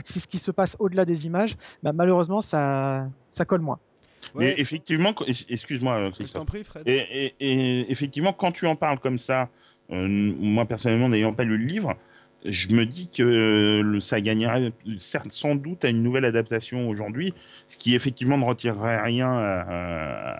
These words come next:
Speaker 2: à la nostalgie et au, à l'amour que les fans peuvent avoir pour le, le film original,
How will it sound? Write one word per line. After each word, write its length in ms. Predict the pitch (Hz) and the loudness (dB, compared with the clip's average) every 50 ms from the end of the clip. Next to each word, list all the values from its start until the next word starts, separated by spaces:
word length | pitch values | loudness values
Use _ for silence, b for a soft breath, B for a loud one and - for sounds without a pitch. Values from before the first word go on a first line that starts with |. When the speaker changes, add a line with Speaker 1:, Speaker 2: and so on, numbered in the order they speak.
| 50 50 69 | -8 -4 0
Speaker 2:
à 40 | 98 | 2
la 140 | 98 101 | 2 4
nostalgie 920 | 98 104 107 104 101 - - 110 104 104 101 101 101 113 120 123 123 113 107 | 4 4 4 2 2 0 0 2 4 4 2 0 -2 -4 -4 0 2 4 4
et 40 | 95 | 4
au, 260 | 92 92 92 92 92 87 B B B B B B B B | 4 4 4 2 2 0 B B B B B B B B
à 120 | B 95 104 | B 0 2
l'amour 400 | 110 113 110 113 123 131 131 - | 2 4 4 6 4 4 4 0
que 100 | - - | 0 0
les 440 | 110 107 104 107 107 104 104 104 104 | 2 4 4 4 2 2 2 2 2
fans 320 | - - - 131 127 123 113 113 | 0 0 0 0 2 2 0 0
peuvent 160 | - 113 104 107 | -2 0 0 0
avoir 280 | 104 101 113 117 107 - | 0 0 0 -2 -2 -4
pour 180 | - 101 98 95 | -8 -8 -6 -4
le, 180 | 92 87 85 | -4 -4 -4
le 140 | 90 95 98 | -4 -4 -4
film 240 | 92 - - 107 98 | -6 -4 -2 0 0
original, 600 | 98 98 104 101 101 139 165 185 180 135 90 | 2 2 0 0 -2 0 2 2 2 2 0